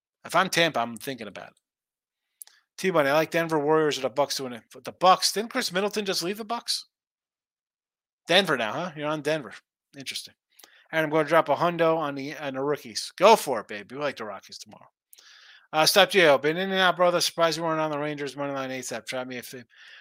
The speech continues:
um, it, it's not, it's not up anywhere. I, I, I, I want the Rangers. Th-, it's not on the board. Rangers to win the A L. I really like this team. Plus, they got Bochy. It's, they need a pitcher. They're, they're not winning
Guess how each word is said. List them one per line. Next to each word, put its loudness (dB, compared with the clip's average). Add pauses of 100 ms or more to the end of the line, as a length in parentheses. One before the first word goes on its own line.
(180)
um, 8 (120)
it, -4
it's -2
not, 4 (360)
it's -6
not 4
up 4
anywhere. -2 (960)
I, -2
I, -10 (200)
I, -8
I -2
want 2
the 2
Rangers. 0
Th-, -8
it's -8
not 2
on 0
the -4
board. 0 (1080)
Rangers -4
to -6
win -2
the 0
A 4
L. 4
I 4
really 0
like 0
this -10
team. -12
Plus, -12
they -10
got -8
Bochy. -10 (500)
It's, -2 (220)
they -2
need 0
a 2
pitcher. 2 (140)
They're, -2
they're 6
not 8
winning 2